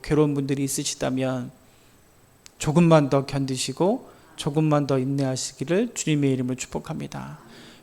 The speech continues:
고되고 힘든 길이지만 그 길 끝에 무엇이 있을지를 기대하고 소망하고 사모-, 사모하시면서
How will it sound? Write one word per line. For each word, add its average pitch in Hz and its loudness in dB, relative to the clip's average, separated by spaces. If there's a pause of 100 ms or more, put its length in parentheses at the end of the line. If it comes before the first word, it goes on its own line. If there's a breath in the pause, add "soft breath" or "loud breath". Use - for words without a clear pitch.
(120)
고되고 170 12
힘든 190 6
길이지만 143 6 (340 loud breath)
그 220 10
길 208 10
끝에 220 8
무엇이 214 12
있을지를 156 4
기대하고 143 4
소망하고 147 0
사모-, 165 2
사모하시면서 135 0